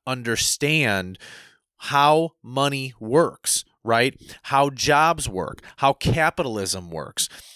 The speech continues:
right? What they're teaching our kids is capitalism is bad, capitalism is slavery, capitalism is racist.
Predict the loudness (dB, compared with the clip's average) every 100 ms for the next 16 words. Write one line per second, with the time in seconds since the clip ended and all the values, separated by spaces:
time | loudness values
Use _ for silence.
0 | -4 0 2 2 0 0 -2 -2 0 0
1 | 0 0 0 0 0 0 -2 -4 -4 -6
2 | -16 -4 0 2 0 0 0 0 -2 -2
3 | 0 2 2 0 -4 -14 -2 0 0 -2
4 | 0 0 -2 0 0 2 0 -2 -4 -6
5 | -6 -2 0 0 -2 0 0 -2 -4 0
6 | 2 2 0 -2 -4 -8